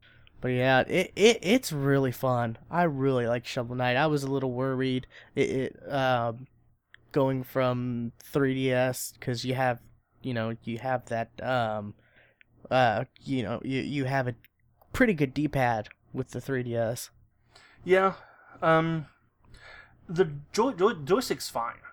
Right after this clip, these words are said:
Speaker 1: It, yeah,
Speaker 2: It's absolutely
Speaker 1: it's,
Speaker 2: fine.
Speaker 1: it's fine, definitely. But, um, have you
Speaker 2: And
Speaker 1: tried
Speaker 2: you
Speaker 1: that
Speaker 2: can
Speaker 1: little?
Speaker 2: use D-,
Speaker 1: Have you tried
Speaker 2: D-pad.
Speaker 1: that game that, um, like, Underneath the Village,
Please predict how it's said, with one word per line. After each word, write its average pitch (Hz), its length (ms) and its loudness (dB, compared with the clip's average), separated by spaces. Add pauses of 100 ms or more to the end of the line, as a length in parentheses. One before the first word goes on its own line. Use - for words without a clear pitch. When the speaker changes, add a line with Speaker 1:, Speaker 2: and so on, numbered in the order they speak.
(320)
Speaker 1:
It, 208 220 4
yeah, 175 220 6
Speaker 2:
It's 165 80 0
absolutely 156 380 0
Speaker 1:
it's, - 80 -12
Speaker 2:
fine. 127 200 -10
Speaker 1:
it's 196 200 0
fine, 151 420 2
definitely. 131 540 -4
But, 139 180 6
um, 143 260 2 (280)
have 165 160 0
you 190 60 -2
Speaker 2:
And - 60 -4
Speaker 1:
tried 175 380 4
Speaker 2:
you 165 60 -4
Speaker 1:
that 156 120 4
Speaker 2:
can 151 80 -2
Speaker 1:
little? 160 360 4
Speaker 2:
use 143 60 -4
D-, 170 180 -14 (180)
Speaker 1:
Have 170 140 2
you 185 60 0
tried 190 240 6
Speaker 2:
D-pad. 160 180 2
Speaker 1:
that 143 80 -12
game 170 460 2 (180)
that, 127 200 -2
um, 127 560 -2 (460)
like, 131 180 -2
Underneath 147 520 -2
the 135 80 -6
Village, 143 640 -2